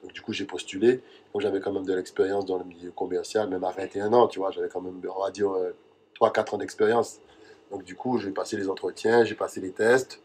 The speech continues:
Donc, euh, j'ai, j'ai réussi, hein. Du coup, euh, ben, là, à cet âge-là, tu as un C D I, tu vois, parce que tout ce que je faisais avant, c'était des petits jobs à droite, à gauche, tu vois.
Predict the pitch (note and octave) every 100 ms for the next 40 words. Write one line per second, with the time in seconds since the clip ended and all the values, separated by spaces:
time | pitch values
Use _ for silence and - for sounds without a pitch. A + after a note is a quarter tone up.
0 | - - - - G#2 F#2 - F#2 F2+ F2
1 | F2 F2 F2 F2 E2+ E2+ - A#2 A#2+ F#2+
2 | - - - - F#2+ F2 D#2 D2 - C#2+
3 | D2 C#2 - F#2+ F#2 - _ - - -
4 | - G2 G2 F#2 G#2+ G#2+ G2 F2+ - G2+
5 | A#2 G3+ - _ _ - F#2+ G#2+ D3 -
6 | - - E2+ E2 E2 - - G#2+ G#2 F2+
7 | F#2+ F#2 A2 F#2 - G2 F2+ - - -
8 | F#2 G#2 - G2+ F#2+ F#2 G2+ G#2 F#2 F#2+
9 | A#2 B2+ B2+ - G#2+ A#2